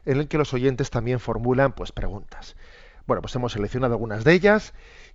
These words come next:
y tenemos a Yolanda en el control de Madrid y le vamos a pedir que nos lea las preguntas que hemos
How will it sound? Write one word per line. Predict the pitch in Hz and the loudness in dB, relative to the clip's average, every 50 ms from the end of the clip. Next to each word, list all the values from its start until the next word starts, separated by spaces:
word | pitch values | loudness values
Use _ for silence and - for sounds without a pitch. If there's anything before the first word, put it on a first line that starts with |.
| - - | -8 -4
y | 131 123 120 117 117 117 117 - | -2 0 0 0 0 0 0 -2
tenemos | - 123 120 123 123 120 120 120 120 113 - 117 | -2 -2 -2 -2 -2 -2 -2 -4 -4 -6 -6 -4
a | 113 117 | -4 -4
Yolanda | 110 117 127 139 143 131 131 123 | 0 2 4 4 4 4 2 0
en | 123 | 0
el | 120 - | -2 -2
control | - 117 113 143 135 135 127 | -4 -4 -2 0 0 0 0
de | 123 | 0
Madrid | 117 113 127 156 185 208 185 - | 0 0 2 2 2 0 0 -2
y | 127 120 | -2 2
le | 123 120 | 2 4
vamos | 120 123 127 - 123 | 4 2 2 -2 -2
a | - | -2
pedir | - 120 135 165 151 - | 0 2 2 2 2 0
que | - 127 | -2 -2
nos | 117 127 117 113 | -2 -2 0 2
lea | 143 170 185 190 - | 4 4 4 4 4
las | - 135 131 123 113 - | 4 4 4 4 2 0
preguntas | - - 120 135 170 180 156 - 170 - - | 0 0 0 0 -2 -2 0 0 0 0 0
que | - 127 | -2 -2
hemos | 123 117 127 135 135 - - | 0 0 0 0 -2 -2 -8